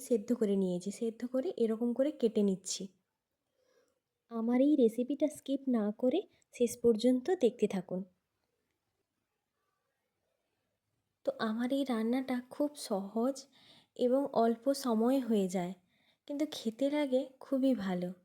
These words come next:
প্রথমে এরকমভাবে কেটে নেওয়ার পর আমি কড়াইতে সাদা তেল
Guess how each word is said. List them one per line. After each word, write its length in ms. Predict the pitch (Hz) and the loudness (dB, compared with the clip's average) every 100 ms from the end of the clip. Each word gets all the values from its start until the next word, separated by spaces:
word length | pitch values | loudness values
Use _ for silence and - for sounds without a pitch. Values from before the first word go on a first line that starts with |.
| _ _ _ _ _ _ _ | _ _ _ _ _ _ _
প্রথমে 360 | 240 233 254 262 262 240 | -4 -2 -2 -2 0 0
এরকমভাবে 680 | 226 220 254 247 254 247 262 262 | 0 -2 -4 -2 -2 2 2 0
কেটে 240 | 208 233 | -4 -2
নেওয়ার 320 | 240 247 254 262 | 0 0 -2 -4
পর 180 | - 233 240 - | -4 -2 -2 -4
আমি 160 | 220 247 247 | -2 -2 -2
কড়াইতে 540 | 202 196 214 220 254 247 247 _ _ - _ - | -2 0 -2 0 0 0 -4 _ _ -20 _ -16
সাদা 300 | - 220 233 247 | -8 -2 -2 0
তেল 220 | 220 214 | 2 2